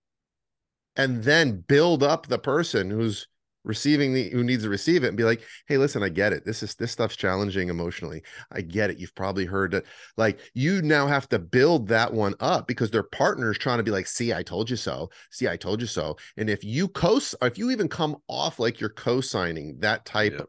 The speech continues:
Speaker 1: of condescension, you've lost the person you needed to win. What's that got
Speaker 2: Yep.
Speaker 1: to do with dogs?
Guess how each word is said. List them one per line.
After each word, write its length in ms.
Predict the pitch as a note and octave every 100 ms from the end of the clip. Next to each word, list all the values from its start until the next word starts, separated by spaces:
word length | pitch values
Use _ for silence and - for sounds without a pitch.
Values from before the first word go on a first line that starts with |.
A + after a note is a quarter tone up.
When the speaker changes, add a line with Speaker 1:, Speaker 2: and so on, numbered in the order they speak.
| -
Speaker 1:
of 220 | F#2 E2+
condescension, 880 | - A2+ F#2+ - G2 A2 - F#3+ G#3+ _ _ _ _ _ _ _ - -
you've 220 | C#3 A#2
lost 420 | A#2 A#2+ C#3+ -
the 80 | D3
person 480 | - C#3 C3+ C#3+ A#2+
you 100 | A2
needed 320 | G2+ A2+ A2
to 80 | F#2+
win. 320 | F2 E2+ C#2 - _ _ _ _ _ _ _ _ _ _ _ _ _
What's 160 | - -
that 100 | B2+
got 100 | G#2+
Speaker 2:
Yep. 60 | D2+
Speaker 1:
to 40 |
do 80 | D#2+
with 100 | D2
dogs? 460 | C2+ A#1+ - -